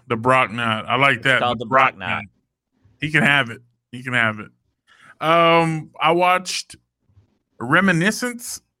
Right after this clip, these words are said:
Speaker 1: today. Me and the wife watched that with, uh, Hugh Jackman.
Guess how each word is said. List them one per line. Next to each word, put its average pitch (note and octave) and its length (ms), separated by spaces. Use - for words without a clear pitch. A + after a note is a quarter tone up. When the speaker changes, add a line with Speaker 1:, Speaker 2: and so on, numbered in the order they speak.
Speaker 1:
today. A3+ 580
Me D3+ 160
and D3+ 80
the C#3 60
wife D3+ 280
watched D3 320
that E3+ 420
with, B2+ 380
uh, A2+ 600
Hugh F3+ 160
Jackman. D#3 540